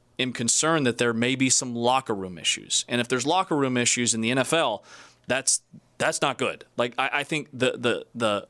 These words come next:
margin for error in the N F L is so slim, everybody's good, that sometimes that can be the difference between a really successful season and a mediocre season. So I hope that Andy Reid will address that this week and, and that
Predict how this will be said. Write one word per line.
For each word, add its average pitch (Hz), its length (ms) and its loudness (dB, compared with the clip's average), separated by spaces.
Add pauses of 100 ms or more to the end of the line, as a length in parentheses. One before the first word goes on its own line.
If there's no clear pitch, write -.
margin 147 420 2
for 143 160 0
error 123 240 2
in 131 80 0
the 113 100 0
N 120 80 0
F 120 160 -2
L 117 120 2
is 101 60 2
so 120 180 0
slim, 117 440 -2
everybody's 120 400 0
good, 123 300 0 (380)
that 117 140 0
sometimes 139 520 -2
that 123 220 -2
can 135 100 -10
be 120 100 -4
the 117 60 -4
difference 120 340 -2
between 117 300 -4
a 101 60 -4
really 120 180 4
successful - 500 0
season 233 440 0 (320)
and 135 120 -2
a - 20 -4
mediocre 120 500 -2
season. 104 360 0
So 117 160 2
I 110 80 2
hope 170 460 -2
that 113 340 -2 (240)
Andy 127 300 0
Reid 123 220 2
will 120 120 0
address 117 340 -2
that 156 320 0
this - 220 0
week 151 280 2
and, 113 180 -2
and 113 160 -4
that 104 120 -4